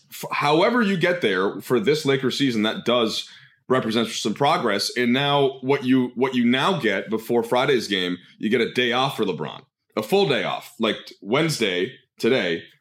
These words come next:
uh, there is no, nothing required. And that for LeBron is huge. And that's, that's something I think, again, that portends so well for the playoffs. But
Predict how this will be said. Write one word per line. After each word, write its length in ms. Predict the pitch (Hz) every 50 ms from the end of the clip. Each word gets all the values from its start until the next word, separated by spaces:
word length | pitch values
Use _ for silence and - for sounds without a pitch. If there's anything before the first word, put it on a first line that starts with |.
| -
uh, 80 | - 101
there 260 | 95 113 110 110 107
is 340 | 104 104 98 - - - _ _ -
no, 440 | 104 110 117 131 139 139 139 139 131 117
nothing 340 | 123 139 143 143 - 127 123
required. 480 | 120 113 131 127 117 107 104 101 98
And 160 | 110 110 113
that 240 | 127 147 160 - -
for 80 | - 151
LeBron 640 | 131 120 98 120 127 123 113 107 101 98 98 - 98
is 340 | 101 92 82 76 - -
huge. 480 | - - 110 110 82 - - - - - -
And 100 | - 107
that's, 240 | 117 117 117 - -
that's 220 | - 117 117 113
something 320 | - - 123 110 117 110 101
I 60 | 95
think, 200 | 92 - 101 87
again, 280 | 90 82 92 104 87 82
that 120 | 80 -
portends 360 | - 95 87 - 95 87 85
so 120 | - 95 85
well 160 | 85 85 82
for 100 | - 80
the 60 | 76 76
playoffs. 440 | - - 170 160 120 92 85 - -
But 200 | 101 95 -